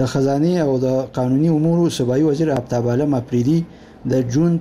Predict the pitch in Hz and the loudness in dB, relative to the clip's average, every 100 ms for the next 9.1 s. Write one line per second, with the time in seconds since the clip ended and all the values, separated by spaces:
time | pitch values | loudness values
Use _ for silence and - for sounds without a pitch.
0 | 131 139 117 123 127 117 160 165 170 175 | 0 0 0 0 0 0 0 2 2 0
1 | - - - - - 123 135 135 139 - | -6 -20 -20 -20 -8 -2 0 0 -2 -10
2 | - - 139 - 127 120 165 151 139 127 | -20 -6 -6 -2 -4 0 0 0 0 0
3 | 156 165 156 123 117 120 120 127 151 160 | 0 0 -2 0 0 0 0 0 0 0
4 | 127 131 160 160 151 165 175 - - - | 0 0 -2 0 0 0 -2 -6 -18 -20
5 | - - 120 131 131 120 113 156 165 170 | -20 -10 -2 0 0 -4 -2 0 2 0
6 | 170 165 139 165 160 165 147 151 180 160 | 2 0 0 0 -2 -2 0 0 0 0
7 | - 135 143 151 151 127 120 156 127 117 | -2 -2 -2 0 0 0 0 -2 -2 -2
8 | 151 165 160 - 127 127 117 101 92 107 | 0 -2 -2 -4 -2 0 0 -4 -6 -6